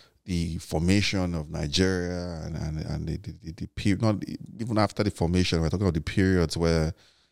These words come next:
um, the British were, time was running out, time,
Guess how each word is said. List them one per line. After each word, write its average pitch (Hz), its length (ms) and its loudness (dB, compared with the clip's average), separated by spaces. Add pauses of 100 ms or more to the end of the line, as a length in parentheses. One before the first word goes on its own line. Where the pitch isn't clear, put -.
(220)
um, 82 560 -4
the - 60 -10
British 90 480 0
were, 80 380 -2 (160)
time 101 260 2
was 78 200 -6
running 87 200 2
out, 78 260 0
time, 98 320 2